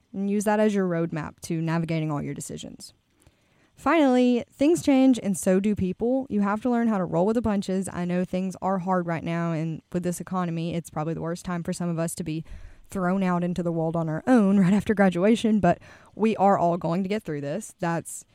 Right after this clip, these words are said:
just the truth. We'll, we'll get through it. It's hard, but we will.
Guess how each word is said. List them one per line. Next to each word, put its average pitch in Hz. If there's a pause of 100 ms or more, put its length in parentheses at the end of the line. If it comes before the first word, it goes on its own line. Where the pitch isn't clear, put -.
(880)
just 170
the 202
truth. 170
We'll, 170
we'll 185
get 208
through 185
it. 175
It's 170
hard, 208
but 160
we 180
will. 147